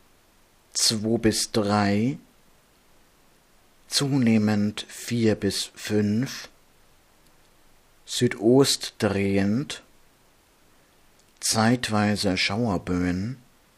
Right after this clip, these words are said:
Aussichten gültig bis Dienstagabend. Deutsche Bucht, Nordwest um vier,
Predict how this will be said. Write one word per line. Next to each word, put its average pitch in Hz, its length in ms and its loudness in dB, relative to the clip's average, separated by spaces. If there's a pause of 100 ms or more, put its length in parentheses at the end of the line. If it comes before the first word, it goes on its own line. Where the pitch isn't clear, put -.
(2500)
Aussichten 113 680 0
gültig 101 680 -2
bis 95 420 -2
Dienstagabend. 98 1500 -2 (3000)
Deutsche 101 380 0
Bucht, - 560 -4 (1500)
Nordwest 101 720 0
um 85 160 -4
vier, 104 600 0